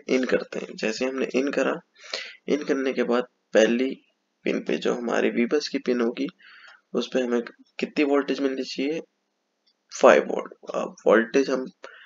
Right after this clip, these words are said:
कैसे check करते हैं? तो multimeter को हम twenty volt पे सेट करते हैं, एक पिन को कर लेते हैं ground,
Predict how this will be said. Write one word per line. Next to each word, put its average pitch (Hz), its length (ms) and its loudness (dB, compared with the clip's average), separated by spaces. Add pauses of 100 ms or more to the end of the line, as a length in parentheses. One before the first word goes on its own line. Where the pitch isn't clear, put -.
(180)
कैसे 135 200 -2
check - 240 -4
करते 120 260 0
हैं? 135 100 -2 (240)
तो - 80 -4
multimeter 113 560 -2
को 110 100 -4
हम 110 140 -2
twenty 107 300 -2
volt 110 380 -2
पे - 60 -10
सेट 113 260 -2
करते - 320 -2
हैं, 269 160 -2 (720)
एक 143 200 2
पिन 139 120 0
को 135 120 -2
कर 127 140 2
लेते 120 240 2
हैं 110 140 2
ground, 123 300 0